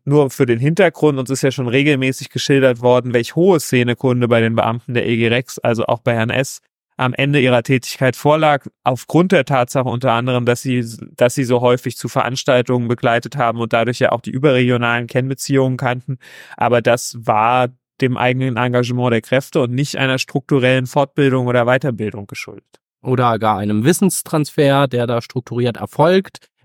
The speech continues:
Speaker 2: wäre. All das kennt ihr ja auch schon aus den letzten Sitzungen. Aufhellung der Szene, das war das Ziel. Wie, wie wurde denn das Ziel erreicht? Also was hat uns Herr S geschildert?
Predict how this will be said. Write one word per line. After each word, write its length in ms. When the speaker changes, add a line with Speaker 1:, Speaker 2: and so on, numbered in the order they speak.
Speaker 2:
wäre. 380
All 180
das 240
kennt 240
ihr 120
ja 120
auch 160
schon 180
aus 220
den 220
letzten 420
Sitzungen. 520
Aufhellung 640
der 160
Szene, 680
das 480
war 160
das 400
Ziel. 500
Wie, 220
wie 160
wurde 360
denn 260
das 420
Ziel 340
erreicht? 400
Also 180
was 200
hat 160
uns 360
Herr 240
S 200
geschildert? 480